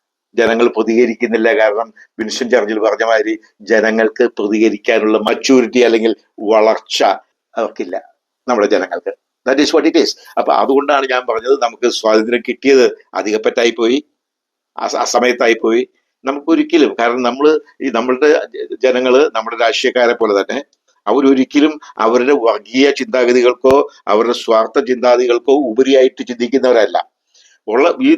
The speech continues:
നിങ്ങൾ ആലോചിച്ച് നോക്കുക, ഈ സ്വാതന്ത്ര്യം കിട്ടിയതിനു ശേഷം തിരഞ്ഞെടുക്കപ്പെട്ടിട്ടുള്ള ബിഷപ്പുമാര് എല്ലാം ഈ വർഗീയവാദികൾക്ക് കൂട്ടുനിൽക്കുന്നവരും അവരുടെ അജണ്ടകൾക്ക് കൂട്ടുനിൽക്കുന്ന, നിൽക്കുന്നവരും മാത്രമാണ്. അല്ലാതെ, അല്ലാതെ അവരുടെ ഹിസ്റ്ററി നോക്കിയിട്ടോ അവരുടെ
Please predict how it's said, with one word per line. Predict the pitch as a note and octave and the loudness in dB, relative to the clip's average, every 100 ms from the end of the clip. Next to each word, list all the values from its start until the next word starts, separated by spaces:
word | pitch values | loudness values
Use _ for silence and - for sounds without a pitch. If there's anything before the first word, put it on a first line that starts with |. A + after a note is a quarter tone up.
| B2+ | 0
നിങ്ങൾ | B2+ C#3 | -2 0
ആലോചിച്ച് | A#2+ B2+ C3 A#2 | 2 2 0 -2
നോക്കുക, | A2 G#2 A2 | -6 -4 -2
ഈ | B2 A2+ C#3 | -4 -4 -6
സ്വാതന്ത്ര്യം | - A#2 A#2 B2 B2 | -2 0 2 0 -2
കിട്ടിയതിനു | B2+ A2+ | -6 -10
ശേഷം | A2 A#2+ - A2+ | -2 -2 -2 -4
തിരഞ്ഞെടുക്കപ്പെട്ടിട്ടുള്ള | A2+ A#2+ B2 - A#2+ A2+ G#2 A2 A2 G#2+ - _ A2 | -2 0 2 2 0 -2 -2 2 2 0 -10 _ -10
ബിഷപ്പുമാര് | G#2+ B2 A2+ G#2 F#2+ F#2 - _ _ A2+ A#2+ | -4 -4 -2 -2 -2 -6 -12 _ _ -2 -2
എല്ലാം | A2+ C#3 D#3+ C#3+ - - _ G#2 | 0 0 0 -2 -8 -20 _ -2
ഈ | C3 | 0
വർഗീയവാദികൾക്ക് | C#3+ A#2+ A#2 C#3 D3 C3 C3 C3 C3+ B2+ | 2 0 0 2 4 4 4 2 -2 -12
കൂട്ടുനിൽക്കുന്നവരും | A#2+ C3 C#3 - B2 A#2+ C3 D3+ A#2+ | -10 -6 -6 -4 0 2 2 2 0
അവരുടെ | A#2 B2 C#3 D#3 - _ | 2 2 2 0 -4 _
അജണ്ടകൾക്ക് | G#2+ A2 A#2+ C3 C3 C3 | -2 0 0 2 2 0
കൂട്ടുനിൽക്കുന്ന, | - B2 C#3 C3+ C3 C3 C3+ D#3 C#3 C#3 | -8 -8 -4 -4 2 4 4 2 -4 -6
നിൽക്കുന്നവരും | C#3 C#3 C3 C#3 C3+ | -4 0 2 4 4
മാത്രമാണ്. | C3 B2+ D3 A#2+ F#2 - _ _ _ _ | 2 -2 0 0 -2 -12 _ _ _ _
അല്ലാതെ, | G2+ A2 B2 B2+ | -2 2 4 4
അല്ലാതെ | C3+ A2+ A2 A#2 B2+ | 2 0 0 2 2
അവരുടെ | B2+ G#2+ A2+ B2 A2 _ _ - G#2 - - | 2 -2 -2 -2 -2 _ _ -16 -12 -12 -4
ഹിസ്റ്ററി | C#3+ - D#3 | -4 -2 0
നോക്കിയിട്ടോ | C3 C3 A2+ B2 C3 | 2 2 0 2 4
അവരുടെ | C3+ A2+ | 4 2